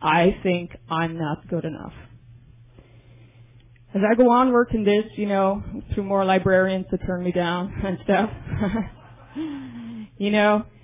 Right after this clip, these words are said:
soon enough you're writing the inventory, you're going, "I resent, you know, the latest person that turned me down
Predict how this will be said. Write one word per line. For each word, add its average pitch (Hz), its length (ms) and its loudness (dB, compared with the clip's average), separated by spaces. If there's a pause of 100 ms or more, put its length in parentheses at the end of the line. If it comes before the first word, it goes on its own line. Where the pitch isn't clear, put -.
(360)
soon 262 140 8
enough 269 260 6
you're 226 120 4
writing 214 400 6
the 233 100 4
inventory, 196 800 0
you're 180 120 -2
going, 180 600 -2
"I 170 220 -2
resent, 196 540 0 (100)
you 190 140 -2
know, 175 160 0
the 170 120 0
latest 175 320 -2
person 190 400 -4
that 175 200 -2 (400)
turned 185 200 -2
me 185 80 -2
down 165 460 -2